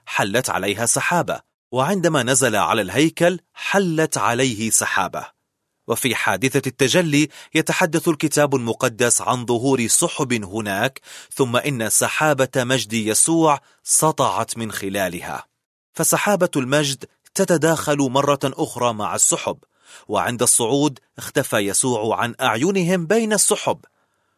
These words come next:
ولا شك في أن السحب المادية تختلط بمجد حضور المسيح ومجد حضور القديسين الممجدين،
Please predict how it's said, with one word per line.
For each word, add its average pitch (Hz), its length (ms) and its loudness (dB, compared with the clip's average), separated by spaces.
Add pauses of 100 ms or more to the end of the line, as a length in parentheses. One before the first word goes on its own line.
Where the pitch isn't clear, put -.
(200)
ولا 139 220 2
شك 135 320 -2
في 120 260 -4
أن 120 140 -4
السحب 117 440 0
المادية 104 760 0 (220)
تختلط 135 640 0
بمجد 110 640 -2
حضور 120 420 0
المسيح 107 640 0 (260)
ومجد 127 460 2
حضور 123 480 2
القديسين 165 680 2
الممجدين، 104 720 -2